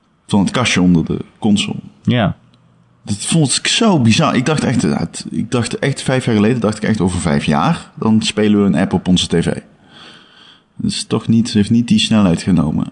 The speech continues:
Speaker 1: En het is misschien ook wel logisch, want het werkt gewoon nog steeds niet. Maar ik had verwacht dat het misschien nu zou werken. Maar als je kijkt naar hoe goed de PlayStation verkocht heeft, dan, eh, de Xbox ook in principe, maar ik bedoel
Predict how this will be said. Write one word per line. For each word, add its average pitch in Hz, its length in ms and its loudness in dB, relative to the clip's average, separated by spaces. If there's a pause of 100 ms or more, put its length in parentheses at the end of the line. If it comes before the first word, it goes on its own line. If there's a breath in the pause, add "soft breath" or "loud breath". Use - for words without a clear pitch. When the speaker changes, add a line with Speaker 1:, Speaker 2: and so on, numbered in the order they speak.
(140)
Speaker 1:
En 123 140 0
het 180 180 2
is 220 120 4
misschien 220 280 4
ook 226 80 2
wel 226 100 0
logisch, 233 400 2
want 156 140 2
het 156 80 4
werkt 190 220 0
gewoon 117 160 0
nog 98 100 2
steeds - 220 -2
niet. - 140 0 (260)
Maar 120 160 0
ik 120 60 0
had 147 100 -2
verwacht 156 260 0
dat - 80 -2
het - 60 0
misschien 92 260 2
nu 87 120 4
zou 87 140 0
werken. 85 340 -4
Maar - 360 -14
als 123 120 0
je - 60 -2
kijkt 160 200 0
naar 160 80 2
hoe 139 120 4
goed 156 140 2
de - 60 -6
PlayStation 147 460 0
verkocht 143 320 -2
heeft, 101 220 2
dan, - 220 2 (680 loud breath)
eh, 90 160 -4 (200)
de 101 180 0
Xbox 113 240 0
ook 117 200 2
in 92 60 2
principe, - 320 -2
maar 90 200 2
ik - 80 4
bedoel 98 260 4